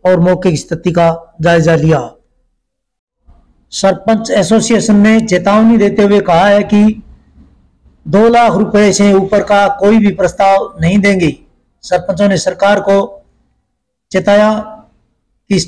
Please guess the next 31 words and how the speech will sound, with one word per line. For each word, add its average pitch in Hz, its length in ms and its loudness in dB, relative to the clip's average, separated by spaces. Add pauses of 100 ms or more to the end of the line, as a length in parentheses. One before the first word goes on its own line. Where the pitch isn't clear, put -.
(160)
सरपंच 226 460 -4
किसी 220 260 -2
भी 262 140 2
प्रकार 202 420 -2
से 202 420 -2
सरकार 220 520 -2
के 196 260 -2
दबाव 190 340 0
में 190 340 -2 (100)
आने 190 180 0
वाले 180 280 0
नहीं 165 200 2
हैं। 202 460 -2 (340)
प्रधान 175 320 2
चंद्रमोहन 226 440 2
पोटलिया 202 380 0
ने 202 80 -2
कहा 175 160 0
है 214 140 0
कि 214 140 -4
सरपंच 190 400 -4
एसोसिएशन 185 440 -4
ने 180 120 -8
यह 180 160 0
फैसला 185 360 -2
लिया 196 220 -2
है 202 360 -2 (440)
कि 220 320 0
कोई 240 240 2
भी 226 120 2
पंचायत 208 480 -2